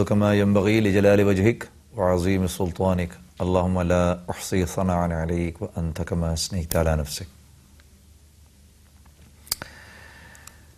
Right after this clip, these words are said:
الذين ينفقون في السراء والضراء والكاظمين الغيظ والعافين عن الناس۔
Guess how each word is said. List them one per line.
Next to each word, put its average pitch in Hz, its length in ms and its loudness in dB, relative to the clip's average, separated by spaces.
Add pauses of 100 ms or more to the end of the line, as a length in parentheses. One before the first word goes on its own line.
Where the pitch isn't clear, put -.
(1120)
الذين 147 640 10
ينفقون 135 800 6
في 123 140 0
السراء 110 760 6
والضراء 98 800 4
والكاظمين 90 880 2
الغيظ 85 680 2 (800)
والعافين 90 680 4
عن 92 220 2
الناس۔ 85 640 0